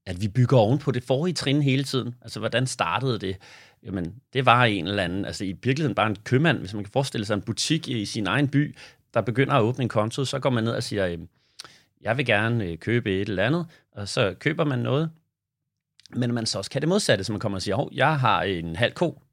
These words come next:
"Nå, men det er fint, Henning. Giv mig den halve ko," og så opskriver jeg din konto med toogtredive kroner. Øhm,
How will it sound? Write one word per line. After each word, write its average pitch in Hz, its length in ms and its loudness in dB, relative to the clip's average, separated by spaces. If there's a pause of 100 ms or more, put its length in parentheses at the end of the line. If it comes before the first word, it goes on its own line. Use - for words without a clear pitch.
"Nå, 120 80 -4
men 143 120 0
det 160 120 0
er 156 40 2
fint, - 240 -6
Henning. 123 320 0 (320)
Giv 131 120 2
mig 135 140 4
den 117 80 2
halve 120 280 4
ko," 135 240 2
og - 100 -8
så - 100 -2
opskriver 135 320 2
jeg 120 60 6
din 107 100 -2
konto 110 260 0
med 90 400 -2
toogtredive - 600 -6
kroner. 104 280 -4 (1000)
Øhm, 90 420 -10